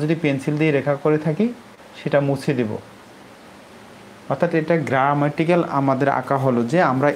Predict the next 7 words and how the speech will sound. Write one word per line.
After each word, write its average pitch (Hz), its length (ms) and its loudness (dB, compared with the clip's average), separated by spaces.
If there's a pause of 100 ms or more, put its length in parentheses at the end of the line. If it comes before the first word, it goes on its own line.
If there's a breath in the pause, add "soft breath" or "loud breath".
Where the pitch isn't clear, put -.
এইভাবে 147 360 2
কিন্তু 160 260 0
ফলো 139 320 0
করে 156 300 0 (2000)
কলস 147 360 2
আমরা 143 240 2
আঁকবো। 104 340 -6